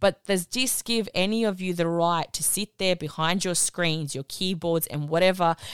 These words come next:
and just shit on another human being? No. I don't care how much you disagree with them. You know, most people wouldn't have the courage to say ninety percent of the crap that they say online in real life. Yet,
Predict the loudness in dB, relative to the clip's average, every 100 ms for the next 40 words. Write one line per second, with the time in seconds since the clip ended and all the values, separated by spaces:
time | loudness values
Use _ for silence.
0 | -8 -4 -2 -2 0 2 2 2 0 -2
1 | 0 0 0 -2 -2 -2 0 0 0 -4
2 | _ _ -8 0 4 4 2 -6 -2 2
3 | 4 2 -2 -2 -2 -6 -4 0 4 4
4 | 2 0 -2 -4 -4 -6 -6 -8 -10 -12
5 | -14 _ _ _ _ _ -4 -2 0 0
6 | 0 0 -2 -2 -4 -4 -2 -4 -4 -10
7 | -18 -14 0 2 2 0 0 0 2 2
8 | 0 0 0 0 0 2 0 0 -2 0
9 | -2 -4 -4 -4 -2 0 0 0 0 0
10 | 0 -2 -2 -4 -4 -2 -2 -2 -4 -6
11 | -8 -6 0 2 0